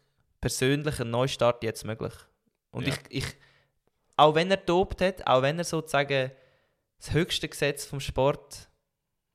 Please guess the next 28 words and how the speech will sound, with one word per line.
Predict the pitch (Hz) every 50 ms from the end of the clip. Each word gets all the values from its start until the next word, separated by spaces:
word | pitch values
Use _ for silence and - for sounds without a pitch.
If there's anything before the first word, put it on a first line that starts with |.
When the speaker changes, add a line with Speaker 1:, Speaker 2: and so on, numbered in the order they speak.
| _ _ -
Speaker 1:
äh, | 117 117 117
missachtet | 120 120 120 - - 120 139 147 - - 156 147 -
hat, | 131 143 151 - - - - _ _ _ _ _ _ _ _ _ _ _ _ _ _ _ _ _ _ -
mag | 117 120 135 -
ich | 143 135 -
ihm | 135 131 123
jetzt | 120 120 - - -
gönnen, | 127 127 139 147 151 143 131 135 147 143 - - _ _ _ _ _ _ _ _ _ _ _ _ _ _ _ _ _ _ _
dass | - 117 110
er | 117 117 110
das | 117 113 - - - - - _ _ _ _ _ _ -
neu | 117 117 120 123
kann | 127 - 113 110
aufbauen | 123 127 - - - - 110 110 110 113 117 120 117 -
und | - 117 117 113 - -
wieder | 120 120 123 120 120
eigentlich | 117 117 117 - -
Freude | - 127 127 127 131 127
am | 120 117
Velofahren | 123 123 131 120 - 120 120 120 120 120 -
darf | 120 120 - - -
haben. | 98 - - - - - _ _ _ _ _ _ _ _
Das | - - 117 -
Speaker 2:
Ja. | 139
Speaker 1:
mag | 139 139
ich | 139 - -
ihm | 127 113
gönnen. | - 107 107 107 107 101 107